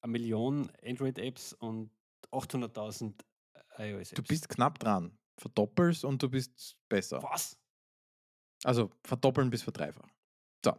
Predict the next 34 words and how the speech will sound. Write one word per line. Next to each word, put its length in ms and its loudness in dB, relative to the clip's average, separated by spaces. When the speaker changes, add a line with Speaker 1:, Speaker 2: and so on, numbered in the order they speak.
Speaker 2:
es 100 -14
gibt 180 -8
zwei 180 0
Komma 260 0
acht 200 -10
sieben 180 -10
Millionen 440 -14
Apps 300 -10
im 300 -10
Google 280 -8
Play 240 -8
Store 240 6
und 400 0
eins 320 -4
Komma 220 -2
neun 360 -6
sechs 440 -6
Millionen 440 -4
Apps 420 -10
im 500 -6
Apple 280 -2
App 140 -2
Store. 240 -14
Stand 480 2
zweitausendeinundzwanzig 1300 0
und 200 -2
die 60 -6
Quelle 260 0
dafür 260 -4
ist 280 -8
w 300 0
w 380 -4
w 300 -6
dot 300 -8